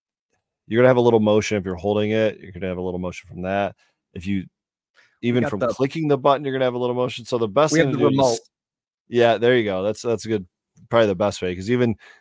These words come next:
Speaker 1: you know, setting that timer and then walking away, even that thing on the tripod could be moving. Like, it depends on how good of a tripod you have.
Speaker 2: You gotta
Speaker 1: There's
Speaker 2: turn
Speaker 1: so
Speaker 2: the
Speaker 1: many <clears throat>
Speaker 2: fan off.
Speaker 1: variables when it comes to taking a photograph.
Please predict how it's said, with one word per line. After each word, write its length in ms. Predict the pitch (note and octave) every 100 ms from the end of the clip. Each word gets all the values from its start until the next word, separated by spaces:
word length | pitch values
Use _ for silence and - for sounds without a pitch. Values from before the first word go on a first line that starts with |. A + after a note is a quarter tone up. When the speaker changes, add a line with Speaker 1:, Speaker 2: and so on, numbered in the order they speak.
| _
Speaker 1:
you 100 | A#2
know, 100 | A2+
setting 320 | G#2 B2+ B2
that 160 | A#2 G#2+
timer 300 | - A2+ A2+
and 80 | A2
then 80 | G2+
walking 320 | G#2+ G#2+ G#2
away, 240 | G2+ A2
even 200 | A2 B2
that 180 | B2+ A2+
thing 140 | A#2 A2
on 80 |
the 60 | F#2+
tripod 580 | - B2 D3 D3+ C3 A#2
could 140 | B2
be 120 | A#2
moving. 300 | A2+ A#2+ A2+
Like, 180 | A2 F#2+
it 60 | F#2+
depends 280 | - A2+ G#2
on 80 | F#2+
how 100 | F#2+
good 160 | G2
of 60 | F2+
a 40 |
tripod 480 | - A#2 B2 A2+ A2
you 120 | G#2+
have. 140 | G#2+ G2+ _ -
Speaker 2:
You 60 |
gotta 100 | E3+ A#2+
Speaker 1:
There's 80 |
Speaker 2:
turn 100 | - D3
Speaker 1:
so 60 |
Speaker 2:
the 40 | C#3
Speaker 1:
many 120 | B2
<clears throat> 180 | A#2+ B2
Speaker 2:
fan 320 | E3 C3+ B2+
off. 120 | B2+
Speaker 1:
variables 520 | B2+ B2+ A#2 G#2+ G#2
when 80 | G2+
it 80 | F#2+
comes 200 | G#2+ G2+
to 80 | F#2
taking 220 | G#2+ G2
a 60 | F2+
photograph. 540 | A#2+ G#2 F#2 A2